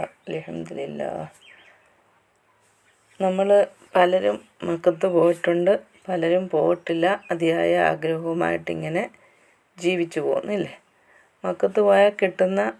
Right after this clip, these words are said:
പ്രതിഫലം, ഏതാനും പ്രതിഫലങ്ങൾ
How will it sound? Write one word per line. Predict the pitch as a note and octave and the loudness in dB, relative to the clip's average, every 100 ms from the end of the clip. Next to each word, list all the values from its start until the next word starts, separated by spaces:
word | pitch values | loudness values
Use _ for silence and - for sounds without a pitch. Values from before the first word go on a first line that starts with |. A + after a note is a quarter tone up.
| _ | _
പ്രതിഫലം, | - E3+ F3+ G3 F#3+ G3+ - _ _ - | -4 -2 0 0 2 0 -4 _ _ 0
ഏതാനും | F#3 F#3+ G3 G#3 A3+ | 2 2 0 0 -2
പ്രതിഫലങ്ങൾ | F#3+ F3+ F3+ F#3 F#3 F3+ | -2 -2 0 -2 0 0